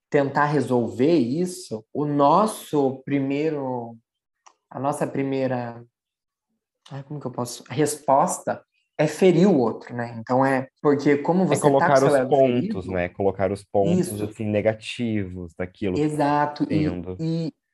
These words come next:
Speaker 1: e as, muitas vezes a gente cai nesse lugar de, de colocar o outro como errado mesmo. Então, e pôr assim no cenário como se a pessoa fosse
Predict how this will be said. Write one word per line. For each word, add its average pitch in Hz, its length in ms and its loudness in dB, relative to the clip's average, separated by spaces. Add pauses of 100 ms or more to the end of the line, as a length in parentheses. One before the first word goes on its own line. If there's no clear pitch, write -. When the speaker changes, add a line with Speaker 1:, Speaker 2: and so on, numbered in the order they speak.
(120)
Speaker 1:
e 165 500 -6
as, 156 260 0
muitas 180 380 0
vezes 160 160 0
a 165 80 0
gente 175 320 -6
cai 170 220 -4
nesse 185 260 -4
lugar 147 420 -4
de, 185 260 -4 (420)
de 170 360 -6
colocar 233 440 -2
o 233 80 -2
outro 214 220 -2
como 226 180 -8
errado 185 440 -4
mesmo. 147 340 -8
Então, 147 280 -8
e 165 160 -8 (100)
pôr 185 280 2
assim 170 600 -4 (140)
no 143 460 -4
cenário 147 840 -4
como 160 200 -8
se - 100 -8
a - 40 -8
pessoa 156 320 -4
fosse 156 560 -2